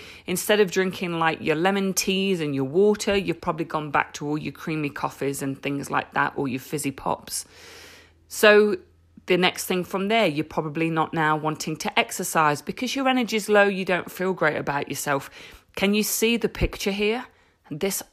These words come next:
all stems because we are not following our heart. So we'll swing the pendulum the other way,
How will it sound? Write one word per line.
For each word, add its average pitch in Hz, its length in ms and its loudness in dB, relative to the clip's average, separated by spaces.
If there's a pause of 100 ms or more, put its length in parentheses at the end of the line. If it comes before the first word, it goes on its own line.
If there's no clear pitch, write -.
all 226 340 6
stems 170 720 -2 (440)
because 175 360 -4
we 165 160 0
are 160 140 -2
not 165 560 -2 (160)
following 147 840 0
our 147 180 -2
heart. 160 560 -6 (800)
So 214 600 6
we'll 214 140 4
swing 262 280 2
the 247 80 4
pendulum 202 480 0
the 196 100 -2
other 262 140 0
way, 175 380 2